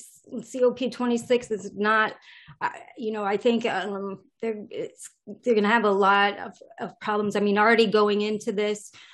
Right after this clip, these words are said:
um, you know, Xi is not showing up himself. Putin's not showing up himself. He's gonna do it remotely. And we're still waiting on, on India to hear if they're gonna come. So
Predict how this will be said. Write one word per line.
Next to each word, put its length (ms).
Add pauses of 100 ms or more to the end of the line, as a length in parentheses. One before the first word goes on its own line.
(160)
um, 380
you 120
know, 440 (180)
Xi 320
is 160
not 360
showing 360
up 160
himself. 480 (120)
Putin's 380
not 260
showing 320
up 120
himself. 520
He's 160
gonna 320 (180)
do 160
it 60
remotely. 540
And 180 (260)
we're 80
still 260
waiting 300
on, 300
on 220
India 580 (100)
to 80
hear 320
if 220
they're 220
gonna 160
come. 260
So 200